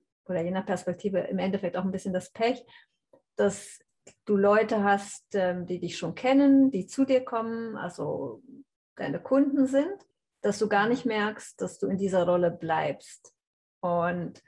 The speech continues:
dann mit der Zeit geht's ja auch darum, den Schritt zu machen, neue Kunden zu gewinnen.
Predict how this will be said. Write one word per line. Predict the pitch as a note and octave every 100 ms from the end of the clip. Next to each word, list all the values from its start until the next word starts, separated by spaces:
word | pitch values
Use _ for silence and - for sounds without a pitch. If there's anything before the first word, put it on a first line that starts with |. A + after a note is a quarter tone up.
| _ _
dann | G3+ G3+
mit | G#3
der | G#3
Zeit | G#3 A3 G#3+ A3 A3 - _ _ _ _ _ _ _ _
geht's | A3+ G#3+
ja | G#3
auch | G3+
darum, | G#3 G3+
den | G3 G3
Schritt | - G#3+ G#3
zu | -
machen, | G3 F#3 F#3 - G3 F#3 E3+
neue | G3 F#3 F3+ E3+
Kunden | - E3 E3+ F3+ F3
zu | -
gewinnen. | D#3 C#3 - - -